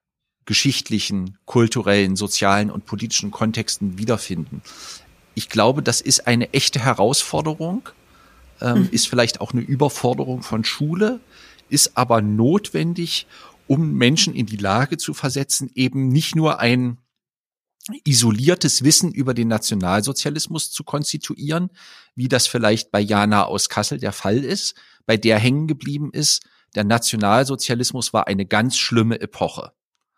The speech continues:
Speaker 1: Also nehme ich diese Zeit her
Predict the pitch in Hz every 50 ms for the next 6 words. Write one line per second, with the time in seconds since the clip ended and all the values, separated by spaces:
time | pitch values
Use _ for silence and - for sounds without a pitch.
0 | _ _ _ _ _ _ _ _ _ _ _ - 110 117 139 156 156 156 151 135
1 | 123 123 139 151 151 147 - 139 - - - - 143 170 175 185 165 - - -
2 | 117 110 113 113 - - 127 120 131 151 175 202 254 269 254